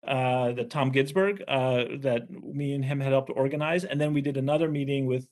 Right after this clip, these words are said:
uh, Chinese administrative law scholars. And I'll never forget, because all of the American administrative law scholars probably, you know, to type of, like, the, maybe many American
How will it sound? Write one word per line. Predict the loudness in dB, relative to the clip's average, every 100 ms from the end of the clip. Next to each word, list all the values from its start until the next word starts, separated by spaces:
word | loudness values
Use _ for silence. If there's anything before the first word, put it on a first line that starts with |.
| -4
uh, | -2 -2
Chinese | 0 0 2
administrative | 2 2 0 -2 -4 -4 _ _ _
law | 0 2 2
scholars. | 0 -4 -4 -12 -8
And | -4 -2
I'll | 0 0
never | 2 2 2
forget, | 0 2 2 2 -4 _ 2
because | 4 4
all | 6 6 6
of |
the | 4 2
American | 4 4 4 0 -2
administrative | 0 0 0 2
law | 2
scholars | 2 0 0 0 -2 -8 -18 _ _
probably, | 2 4 4 2
you | 2
know, | 0 0
to | -2
type | -6 0 2 2
of, | -2 -6
like, | -4 -4 -4
the, | -4 -4 -6
maybe | -8 -6 -4 -2
many | 0 0 0
American | 0 0 0 0 0 0